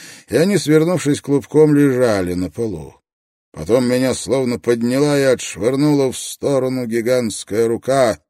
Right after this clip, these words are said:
Когда я открыл глаза, надо мной плавало множество лиц. Все вроде бы кричали, но я не понимал, что им нужно. Тряхнул головой и почувствовал, как ее удерживают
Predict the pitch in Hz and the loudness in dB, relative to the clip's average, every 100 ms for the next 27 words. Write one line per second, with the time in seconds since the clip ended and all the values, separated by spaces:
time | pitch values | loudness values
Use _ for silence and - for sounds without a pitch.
0 | _ _ _ _ _ _ _ 87 92 104 | _ _ _ _ _ _ _ -8 -4 -2
1 | 104 101 - 87 113 101 92 95 85 87 | 0 -2 -4 -4 -4 -4 -2 -2 0 -2
2 | 127 131 123 - _ _ _ _ - 85 | 0 0 -2 -6 _ _ _ _ -16 -8
3 | 87 95 98 123 120 87 78 95 117 117 | -4 -4 -2 -4 -4 -6 -6 -4 -2 -2
4 | 113 107 98 95 117 107 104 - 107 104 | -2 -4 -4 -4 -6 -8 -12 -12 -10 -8
5 | 101 85 - - _ _ _ - 92 98 | -8 -8 -12 -16 _ _ _ -8 -4 -2
6 | 110 95 87 87 82 - 98 139 135 123 | -2 -4 -8 -10 -10 -6 -2 0 0 -2
7 | 113 110 104 95 113 110 107 104 107 104 | -4 -6 -8 -8 -10 -8 -8 -8 -8 -8
8 | 104 113 110 104 - 113 123 110 73 - | -8 -8 -10 -12 -14 -12 -10 -10 -12 -18
9 | - - _ _ _ _ _ _ - 147 | -20 -20 _ _ _ _ _ _ 0 2
10 | 131 139 151 131 120 117 113 135 214 220 | 2 2 2 2 2 4 4 4 2 0
11 | 175 156 170 180 - 170 156 151 151 147 | 0 0 0 -2 -4 -6 -4 -4 -2 -2
12 | 139 123 104 120 147 156 151 147 | 0 -2 0 0 -2 -4 -6 -8